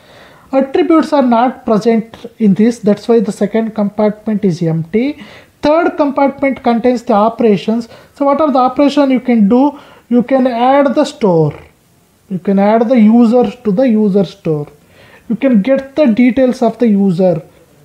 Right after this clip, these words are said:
from the user store. That's why adding and getting the details is the operations. That's why it is in the third compartment.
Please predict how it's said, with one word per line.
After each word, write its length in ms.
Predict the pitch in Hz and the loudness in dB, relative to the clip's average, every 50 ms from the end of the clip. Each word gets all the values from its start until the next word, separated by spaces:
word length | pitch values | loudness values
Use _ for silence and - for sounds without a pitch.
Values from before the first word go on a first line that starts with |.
| _ _ | _ _
from 260 | - 190 208 214 220 | -6 -4 -2 0 0
the 100 | 220 208 | 2 2
user 360 | 185 175 170 165 160 175 165 | 2 0 0 -2 -2 -2 -4
store. 360 | 165 - _ - 160 147 147 147 | -4 -8 _ -4 -4 -4 -4 -4
That's 320 | 165 165 185 214 214 - - | -6 -6 -6 -6 -6 -6 -6
why 140 | 175 156 160 - - - - - - | -6 -6 -6 -8 -18 -20 -20 -12 -4
adding 420 | 233 233 233 254 254 277 294 294 277 | -2 0 2 2 2 2 0 0 0
and 200 | 247 226 190 - | 0 -2 0 0
getting 380 | 214 202 196 - - 214 214 | 0 0 0 0 -2 -2 -2
the 100 | 196 208 | 0 -2
details 520 | 180 165 240 254 220 - 190 180 180 156 - | -2 -2 -2 -4 -2 -2 -2 -2 -2 -2 -4
is 160 | 208 202 185 | -4 -4 -4
the 100 | - 254 | -4 -4
operations. 720 | 233 214 196 - - 160 156 143 - - 170 165 156 - _ _ | -4 -4 -4 -6 -6 -6 -6 -6 -6 -10 -14 -14 -14 -16 _ _
That's 280 | 196 220 220 - - | -8 -8 -8 -8 -4
why 100 | - 269 269 | -4 -2 -2
it 120 | 247 196 | -2 -4
is 100 | 208 - | -6 -6
in 120 | 226 214 | -6 -6
the 100 | 220 254 | -6 -8
third 340 | - - 254 233 233 208 - | -6 -2 0 0 0 -2 -4
compartment. 720 | - 196 175 - - 160 160 156 - _ _ - 175 175 | -8 -8 -8 -8 -8 -8 -8 -10 -12 _ _ -20 -20 -20